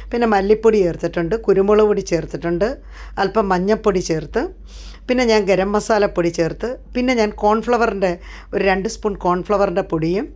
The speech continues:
പിന്നെ, ആ, ആ, ഒരു, ആ, ഒന്നൊന്നര സ്പൂൺ അരിപ്പൊടിയാണ് ചേർത്തത്. പിന്നെ ഞാൻ സോയാ സോസും പിന്നെ ടൊമാറ്റോ സോസും കൂടെ ചേർത്ത് ഇനി ഞാൻ അതിനകത്ത് കുറച്ച് നാരങ്ങാ നീരും കൂടെ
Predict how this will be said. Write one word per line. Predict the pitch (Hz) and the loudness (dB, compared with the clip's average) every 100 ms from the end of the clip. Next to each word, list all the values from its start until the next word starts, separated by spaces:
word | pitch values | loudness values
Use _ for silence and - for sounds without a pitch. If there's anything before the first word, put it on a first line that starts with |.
| - - - - | -16 -16 -18 -8
പിന്നെ, | 240 240 277 403 - - | -2 0 -2 -4 -14 -4
ആ, | 214 202 196 190 185 | 2 2 2 -2 -2
ആ, | 190 | 0
ഒരു, | 196 214 214 208 - | 2 4 2 0 -6
ആ, | 180 185 185 | -4 -2 0
ഒന്നൊന്നര | 190 190 190 190 | 0 -2 -2 -4
സ്പൂൺ | - 185 180 170 - | -4 -4 -4 -6 -2
അരിപ്പൊടിയാണ് | 185 190 202 190 175 160 160 | 0 0 2 2 2 0 -2
ചേർത്തത്. | 160 151 170 220 - | -4 -2 -2 -2 -6
പിന്നെ | - 185 | -6 -4
ഞാൻ | 185 185 | -2 -4
സോയാ | - 175 175 180 | 0 2 2 0
സോസും | 180 185 175 240 269 - - - - - - - - - | 0 -2 -2 -4 -6 -14 -18 -18 -18 -18 -18 -18 -18 -2
പിന്നെ | 240 240 | 0 2
ടൊമാറ്റോ | 214 180 185 190 190 | 2 2 2 2 0
സോസും | 196 175 180 | 2 0 0
കൂടെ | 170 | -2
ചേർത്ത് | 170 170 165 - 320 - - - - - - - | 0 0 0 -2 -4 -6 -16 -18 -18 -18 -18 -6
ഇനി | 254 277 - - | 0 0 -2 -4
ഞാൻ | 214 208 208 | 2 2 2
അതിനകത്ത് | 196 196 226 | 0 0 0
കുറച്ച് | 214 190 240 | 0 -2 -2
നാരങ്ങാ | 214 180 185 214 214 220 | 0 2 2 2 2 0
നീരും | 196 185 180 | 0 -2 -2
കൂടെ | 170 196 | -2 -2